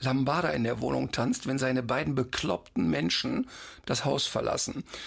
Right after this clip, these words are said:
Ähm, das ist aber, glaub ich, die Ausnahme. Ich glaube, dass die meisten Hunde das sehr genießen. Aber trotzdem komme ich ja sofort wieder mit der Trainerbrille und sag den Leuten, „Hört mal,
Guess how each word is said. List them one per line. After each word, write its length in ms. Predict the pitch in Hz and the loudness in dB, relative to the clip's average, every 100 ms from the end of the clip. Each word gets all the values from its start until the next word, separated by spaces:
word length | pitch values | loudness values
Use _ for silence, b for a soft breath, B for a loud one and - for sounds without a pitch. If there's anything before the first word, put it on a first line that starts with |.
| B B B | B B B
Ähm, 280 | 214 143 156 - | 0 2 2 0
das 160 | 170 208 | 0 2
ist 120 | 339 | 2
aber, 140 | 254 | 2
glaub 220 | - 196 247 | 2 2 2
ich, 60 | |
die 120 | - 139 | 2 2
Ausnahme. 520 | - - - - 151 | 2 2 0 0 0
Ich 100 | 151 | 0
glaube, 220 | 185 214 | 2 2
dass 160 | 180 - | 2 0
die 80 | |
meisten 340 | 147 160 214 160 | 0 0 0 2
Hunde 140 | 175 | 2
das 140 | 180 - | 2 0
sehr 160 | 143 | 2
genießen. 360 | 127 139 220 - - B B B B B B B | 4 4 2 -2 -12 B B B B B B B
Aber 160 | 147 165 | -2 0
trotzdem 340 | - 220 - | 0 0 2
komme 200 | 180 185 | 2 2
ich 60 | 196 | 2
ja 80 | 170 | 2
sofort 300 | 151 196 214 | 2 0 2
wieder 120 | 170 | 0
mit 120 | 151 | 2
der 80 | 147 | -2
Trainerbrille 640 | - 220 214 117 127 143 | 0 2 2 2 2 2
und 140 | - | 2
sag 180 | 139 147 | 0 0
den 120 | 185 | 2
Leuten, 280 | 151 151 151 | 2 0 0
„Hört 100 | 156 | 0
mal, 140 | 170 | 0